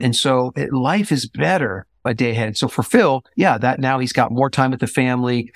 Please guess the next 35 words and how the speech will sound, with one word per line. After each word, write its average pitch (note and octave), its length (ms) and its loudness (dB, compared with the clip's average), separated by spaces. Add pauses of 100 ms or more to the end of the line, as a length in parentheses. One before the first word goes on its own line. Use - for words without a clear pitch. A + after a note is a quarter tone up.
He A#2 100 0
can A#2 140 -2
control A#2+ 340 4
his B2+ 120 0
sleeping C3+ 500 2
habits B2 580 0
<laughs> - 60 -8
better. B2 500 0 (200)
He's B2 200 0
getting C3+ 220 0
a A#2 80 -2
lot B2+ 200 0
more B2+ 180 0
done, C#3+ 460 0
and A#2+ 100 -2
he's B2+ 260 -4
just - 240 -2
a C#3 40 -2
lot B2+ 220 2
happier B2+ 520 -2 (200)
because C3 280 0
he C3 180 2
made C3 260 0
that B2+ 240 -2
transition. B2 680 -2
Now B2 200 0
it's B2+ 180 -10 (260)
getting F3+ 220 2
rid G3 140 2
of E3 60 -4
some E3+ 160 0
of D#3+ 60 0
the D3 80 0
head D#3 220 0
trash C3 400 0